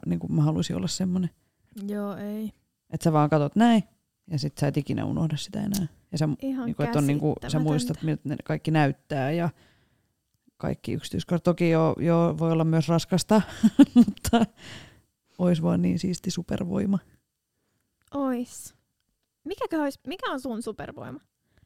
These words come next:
Speaker 2: Minkä sä näet sun supervoimana?
Speaker 1: No kyllä se menee varmaan tohon niinku oman kehon hallintaan ja visuaaliseen oppimiseen.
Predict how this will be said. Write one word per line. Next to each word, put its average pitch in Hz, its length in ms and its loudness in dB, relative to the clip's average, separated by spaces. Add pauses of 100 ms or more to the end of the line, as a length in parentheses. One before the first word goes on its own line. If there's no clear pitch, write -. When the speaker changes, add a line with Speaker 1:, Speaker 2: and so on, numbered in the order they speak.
(140)
Speaker 2:
Minkä 311 240 -6
sä 294 100 -10
näet 220 200 -8
sun 233 180 -12
supervoimana? 226 800 -10 (920)
Speaker 1:
No 147 220 -2
kyllä 127 180 0
se 156 100 2
menee 160 300 4
varmaan 165 560 2 (220)
tohon 175 300 2
niinku 180 440 0 (1400)
oman 120 300 0
kehon 165 280 4
hallintaan 180 680 4
ja 180 180 2
visuaaliseen 165 680 0
oppimiseen. 190 640 0